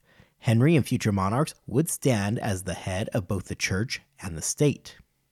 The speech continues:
For the separatist Puritans who rejected this hierarchy, this poses a very serious problem for the monarchy.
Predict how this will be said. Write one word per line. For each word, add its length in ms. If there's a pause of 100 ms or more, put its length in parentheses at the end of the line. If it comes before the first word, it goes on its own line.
(260)
For 360
the 100
separatist 460
Puritans 540
who 200
rejected 460
this 140
hierarchy, 640
this 220
poses 420
a 120
very 300
serious 360
problem 380
for 100
the 80
monarchy. 560